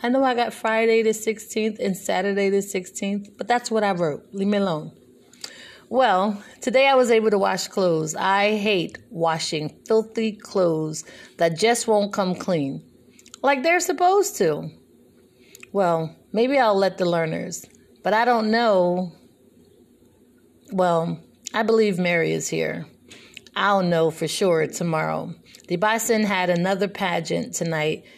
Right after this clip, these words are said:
and wanted me to judge again, but I declined.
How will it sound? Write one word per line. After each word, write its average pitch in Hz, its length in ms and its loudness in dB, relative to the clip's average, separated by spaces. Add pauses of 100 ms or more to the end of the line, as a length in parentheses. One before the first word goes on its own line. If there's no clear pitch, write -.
(340)
and 170 640 0
wanted 185 280 -2
me 175 180 0
to 170 140 -8
judge 165 360 0
again, 165 500 -2 (220)
but 165 120 -2
I 165 80 2
declined. 160 680 -4